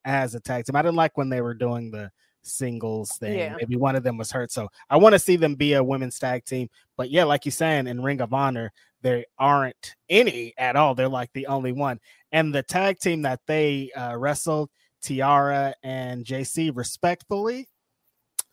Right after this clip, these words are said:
Speaker 1: one of the finest tag teams in the world.
Speaker 2: My
Speaker 1: To-, and s-,
Speaker 2: goodness.
Speaker 1: respectfully.
Speaker 2: It is.
Speaker 1: Yikes. <laughs>
Speaker 2: I'll tell you what, seeing them in person,
Speaker 1: Whew.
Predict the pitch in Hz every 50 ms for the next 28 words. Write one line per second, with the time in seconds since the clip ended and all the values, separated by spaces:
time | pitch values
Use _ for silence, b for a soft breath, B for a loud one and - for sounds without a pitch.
0 | _ _ _ _ _ _ _ _ - 214 202 196 175 175 - - 202 196 196 190
1 | 175 - - - 196 190 190 185 - - 196 190 185 180 156 - 175 180 180 175
2 | 175 170 175 185 196 202 190 170 - 214 208 208 190 180 170 170 170 175 175 180
3 | 185 196 190 196 - _ _ - - 202 185 175 170 170 180 175 170 151 123 135
4 | 156 165 - - - - - - - 170 175 214 196 - - - 240 214 - -
5 | - 165 139 110 101 90 - _ _ _ _ _ _ _ _ _ _ _ _ _
6 | _ _ _ _ _ _ _ _ _ _ - - 226 220 226 226 226 220 214 208
7 | 208 208 208 - - - - - - - _ _ _ _ _ _ _ 110 113 120
8 | 117 - - - - - - - - - - - - - - - - - - -
9 | 214 208 202 262 240 226 220 214 214 208 208 196 185 - - - 220 220 220 208
10 | 220 214 208 202 190 - 214 214 240 240 277 294 320 381 392 _ _ _ _ b
11 | b b b b b - 403 453 415 -